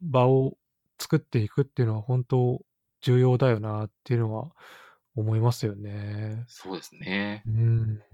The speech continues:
Speaker 2: 例えば最近だとその、東京に本社があって、
Speaker 1: うんうんうん。
Speaker 2: ただ福岡とか大阪とか、いろんなところにこう、こう拠点があるっていう会社さん増えてきてると思うんですけれども、やっぱり東京から見ると、その地方の拠点の人たちって、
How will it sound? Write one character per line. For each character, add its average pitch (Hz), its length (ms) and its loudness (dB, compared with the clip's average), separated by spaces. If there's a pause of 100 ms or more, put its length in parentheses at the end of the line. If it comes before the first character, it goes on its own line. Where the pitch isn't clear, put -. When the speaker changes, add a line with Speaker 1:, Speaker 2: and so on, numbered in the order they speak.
(680)
Speaker 2:
例 220 100 -2
え - 20 -4
ば 156 140 0
最 160 180 -2
近 175 180 -2
だ 170 120 0
と 127 120 -4
そ 107 100 -6
の、 92 280 -6 (260)
東 147 160 -2
京 147 140 0
に 135 240 -4
本 131 180 -4
社 104 120 -4
が 87 60 -6
あ 90 60 -4
っ - 100 -20
て、 98 300 -6 (220)
Speaker 1:
う 156 80 2
ん - 20 6
う 147 40 6
ん 127 120 2
う 131 40 0
ん。 - 20 -2
Speaker 2:
た 123 80 0
だ 117 60 0
福 110 220 0
岡 107 240 -4
と 92 100 -16
か 98 160 -8
大 104 100 -2
阪 - 260 -8
と - 100 -12
か、 - 260 -12
い 120 80 -4
ろ 147 80 -2
ん 165 40 -4
な 165 40 -8
と 180 80 -4
こ 175 80 0
ろ 127 80 0
に 92 80 -4
こ - 160 -10
う、 90 200 -14 (360)
こ 95 200 -2
う - 40 -10
拠 117 120 -6
点 110 160 -4
が 101 100 -2
あ 92 40 0
る - 120 -8
っ - 40 -20 (140)
て - 80 -4
い 117 80 -2
う - 40 -8
会 98 160 -2
社 98 80 -4
さ 95 120 -6
ん - 60 -10
増 139 80 -2
え 127 60 -2
て - 80 -10
き - 80 -14
て 90 100 -16
る - 80 -20
と - 220 -16 (280)
思 104 180 -4
う 98 40 -4
ん 98 40 -14
で 98 80 -8
す - 80 -10
け 92 100 -12
れ 82 60 -14
ど 101 100 -12
も、 143 100 -14
や 110 60 -14
っ - 20 -20 (560)
ぱ 196 60 -2
り - 60 -12 (240)
東 240 160 -4
京 240 140 0
か 233 100 0
ら 220 80 0
見 208 100 0
る 120 100 -2
と、 101 300 -4 (440)
そ 131 60 -6
の 113 60 -8
地 - 120 -4
方 196 140 0
の 113 80 -4
拠 113 120 -2
点 101 140 -2
の 98 80 -6
人 104 160 -10
た - 100 -14
ち - 180 -6
っ - 20 -20
て、 110 260 -6